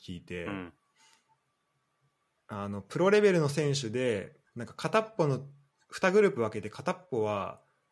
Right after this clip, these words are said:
Speaker 1: なんかサッカーボールを使って、あの、まあ、ある程度そのピッチサイズとかはちょっと変えるんだけど、
Speaker 2: うん。
Speaker 1: 基本的にはサッカーボールを使って、まあ、ミニゲームをやるのね。
Speaker 2: うん。
Speaker 1: っていうグループと、もう片方は、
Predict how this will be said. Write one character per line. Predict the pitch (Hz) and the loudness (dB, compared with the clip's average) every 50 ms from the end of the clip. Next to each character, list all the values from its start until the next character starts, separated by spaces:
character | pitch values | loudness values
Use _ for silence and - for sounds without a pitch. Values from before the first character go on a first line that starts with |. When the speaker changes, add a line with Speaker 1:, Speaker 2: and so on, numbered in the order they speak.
| _ _ | _ _
Speaker 1:
な | - 110 | -16 -12
ん | |
か | 95 | -10
サ | - - 131 | -4 -4 -4
ッ | 139 - - | -4 -4 -2
カ | - 190 185 185 | 2 4 4 4
ー | 175 | 6
ボ | 190 190 170 | 4 4 4
ー | |
ル | 135 113 | 4 2
を | 101 | 0
使 | - - - - | -4 -10 -12 -12
っ | 101 - | -14 -14
て、 | _ _ _ - 113 107 101 95 90 - - _ _ _ _ _ _ _ _ _ _ _ _ _ _ _ _ _ _ - | _ _ _ -6 -4 -4 -4 -4 -8 -10 -14 _ _ _ _ _ _ _ _ _ _ _ _ _ _ _ _ _ _ -12
あ | 107 98 95 95 | -10 -8 -8 -6
の、 | 95 95 95 95 92 90 90 92 90 90 90 90 90 78 - _ _ _ _ _ _ - - | -8 -8 -10 -10 -10 -10 -12 -12 -12 -12 -12 -12 -14 -16 -18 _ _ _ _ _ _ -4 0
ま | 147 135 | 2 4
あ、 | 139 | 4
あ | 180 | 4
る | 202 214 | 2 2
程 | 220 247 233 | 2 4 4
度 | 233 220 | 4 4
そ | - 220 | 4 2
の | 202 | 2
ピ | 208 - 175 | 2 0 -2
ッ | - - - _ | -2 -4 -20 _
チ | - - 208 202 196 190 196 - _ - | -8 -4 -2 -2 -2 -2 -4 -8 _ -14
サ | - - 202 202 | -4 2 4 4
イ | 180 143 | 6 4
ズ | 113 104 | 2 0
と | - 104 | -6 -6
か | - 101 98 | -4 -4 -2
は | 101 107 107 101 95 95 - | 0 0 0 0 -2 -4 -4
ち | 139 | -6
ょ | 139 | -6
っ | 139 | -6
と | 139 107 - - - | -8 -12 -12 -12 -10
変 | - 113 110 | -4 -2 0
え | 113 | 0
る | 117 127 | 0 0
ん | 120 110 | -2 -4
だ | 101 98 95 | -6 -8 -8
け | - - | -8 -4
ど、 | 139 160 | -2 -2
Speaker 2:
う | - | -2
ん。 | |
Speaker 1:
基 | 101 180 | 0 2
本 | 190 202 | 2 2
的 | 202 202 | 4 2
に | |
は | 185 143 | 0 0
サ | - 147 | 0 -6
ッ | - - | -12 -4
カ | - 180 | -4 -2
ー | |
ボ | 170 175 | 0 2
ー | 165 | 2
ル | 151 | 0
を | |
使 | 160 - 165 | 0 -2 -6
っ | 156 160 | -6 -8
て、 | - - 208 208 190 139 101 - - _ _ _ _ _ _ _ _ _ _ _ - - | -6 0 2 4 4 4 0 -2 -12 _ _ _ _ _ _ _ _ _ _ _ -14 -4
ま | - | -2
あ、 | 127 | 0
ミ | 123 135 147 | 2 4 6
ニ | 160 165 160 | 6 6 6
ゲ | 170 170 135 | 8 6 6
ー | |
ム | 107 95 | 6 4
を | 90 | -4
や | 87 85 | -6 -10
る | - | -12
の | 71 82 | -12 -12
ね。 | - 117 | -10 -8
Speaker 2:
う | |
ん。 | 107 101 92 87 | -8 -8 -8 -12
Speaker 1:
っ | 82 _ _ _ _ _ _ _ _ _ _ _ _ _ _ _ _ _ _ _ _ _ _ _ _ _ - | -14 _ _ _ _ _ _ _ _ _ _ _ _ _ _ _ _ _ _ _ _ _ _ _ _ _ -2
て | - 196 | 2 2
い | 180 | 4
う | |
グ | 143 156 | 4 4
ル | 156 151 131 | 6 6 4
ー | - | 4
プ | - | 2
と、 | - - 175 170 139 | -4 0 2 2 2
も | 131 170 | 2 2
う | 170 | 0
片 | 208 190 196 | 2 2 2
方 | 170 170 156 147 | 2 4 4 4
は、 | 160 180 175 143 110 - - | 4 4 4 2 2 0 -6